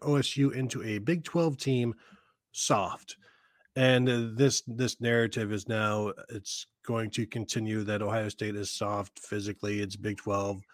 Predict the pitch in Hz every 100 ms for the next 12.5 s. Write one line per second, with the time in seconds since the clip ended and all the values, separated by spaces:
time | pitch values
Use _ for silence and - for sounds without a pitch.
0 | _ _ _ _ _ - 117 123 117 110
1 | 107 110 92 104 101 107 - 110 104 104
2 | 110 120 127 123 113 117 107 107 110 101
3 | 101 98 98 101 104 110 113 107 - 110
4 | 107 - 107 110 104 92 113 110 104 110
5 | 107 104 104 101 101 101 110 101 101 101
6 | 98 98 95 95 _ _ _ - _ -
7 | 107 104 104 98 - 107 104 104 101 _
8 | - 113 135 120 113 110 101 - 110 110
9 | - 107 104 104 104 104 110 127 135 127
10 | 123 120 143 107 110 113 110 104 - -
11 | 127 135 139 147 113 107 107 104 - 113
12 | 117 165 143 135 -